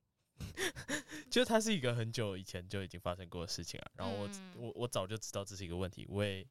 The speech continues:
Speaker 1: 尝试想要解决了。
Speaker 2: 嗯。
Speaker 1: 然后其实它也没有困扰我很久了，可是就只是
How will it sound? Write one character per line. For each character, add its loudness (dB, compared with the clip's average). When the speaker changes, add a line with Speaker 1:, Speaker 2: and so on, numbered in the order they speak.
Speaker 1:
尝 0
试 0
想 -6
要 -6
解 -8
决 -10
了。 -10
Speaker 2:
嗯。 -8
Speaker 1:
然 -2
后 0
其 2
实 0
它 2
也 2
没 -4
有 -2
困 0
扰 -2
我 -6
很 -4
久 -2
了， -10
可 -6
是 -2
就 -2
只 -4
是 2